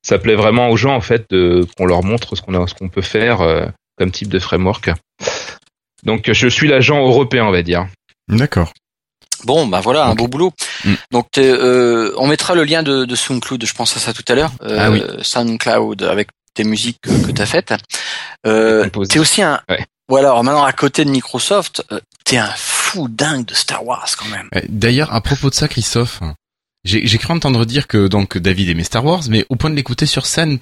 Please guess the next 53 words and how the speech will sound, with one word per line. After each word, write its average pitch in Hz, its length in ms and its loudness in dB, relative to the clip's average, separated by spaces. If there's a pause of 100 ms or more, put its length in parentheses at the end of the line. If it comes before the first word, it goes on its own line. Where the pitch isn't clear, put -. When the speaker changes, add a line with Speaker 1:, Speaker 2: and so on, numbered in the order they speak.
Speaker 2:
pendant 120 220 2
les 123 80 2
Tech 123 160 -2
Days. 123 380 0 (680)
Et 87 340 -2 (100)
mon 120 200 2
petit 120 160 -2
doigt 147 120 2
me 147 60 2
parlait 135 260 0
de 135 120 2
deux 127 200 0
mille 143 180 0
douze. 139 460 -2
Tu - 60 -8 (180)
peux 156 80 -2
nous 160 100 0
parler 127 220 2
de 120 60 0
ça, 165 120 -4
s'il - 200 -4
te - 60 -8
plaît ? 185 180 -8 (2250)
Un 107 80 -4
petit 117 120 -4
Speaker 3:
Mais, 120 140 4
Speaker 2:
peu 117 140 4
de 127 40 4
Speaker 3:
euh, 117 140 2
Speaker 2:
Star 127 300 2
Wars, 143 160 0 (180)
euh. 101 140 -10 (720)
Speaker 3:
Ah, - 180 0
David, 135 300 4
ouais, 156 400 6
y 120 80 6
a, - 80 2
ouais, 175 140 2
Speaker 2:
Oui. - 40 0
Speaker 3:
t'as 123 100 0
raison, 180 300 2
parce - 180 -2
que 123 260 0
il - 80 -6
y 113 80 2
a 117 40 4
eu 135 160 2
un, 117 200 2
il 113 60 2
y 117 60 4
a - 20 6
eu 110 80 4
une 107 320 -4